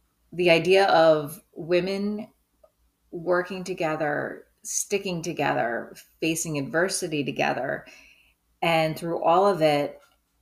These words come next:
there was, there was love. There was just this bond,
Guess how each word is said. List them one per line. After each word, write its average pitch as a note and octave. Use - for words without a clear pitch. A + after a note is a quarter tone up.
there D#3
was, D3
there D#3+
was D3
love. C3+
There D3
was C#3+
just C#3+
this -
bond, -